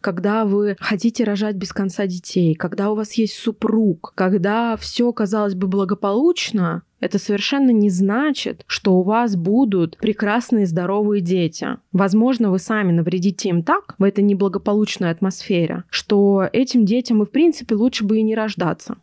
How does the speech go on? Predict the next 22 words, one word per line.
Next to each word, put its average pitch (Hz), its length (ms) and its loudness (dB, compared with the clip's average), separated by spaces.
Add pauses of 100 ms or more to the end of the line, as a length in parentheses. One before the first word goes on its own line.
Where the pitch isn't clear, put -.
Поэтому 214 640 0 (140)
я 214 160 4
хочу, 247 320 0
чтобы 185 320 -2
стигма 214 720 2 (140)
и 196 80 -2
шоры 233 680 0 (160)
женщин, 196 640 0
у - 80 -2
которых 208 300 -4
случилась 208 420 -2
нежелательная 196 680 0
беременность 170 640 0
или 208 240 4
желательная 185 960 0
беременность, 165 580 0
но 185 60 0
не 180 120 2
в 156 100 -4
браке, 202 580 -2 (120)
наконец-то 208 640 0
упали, 240 580 2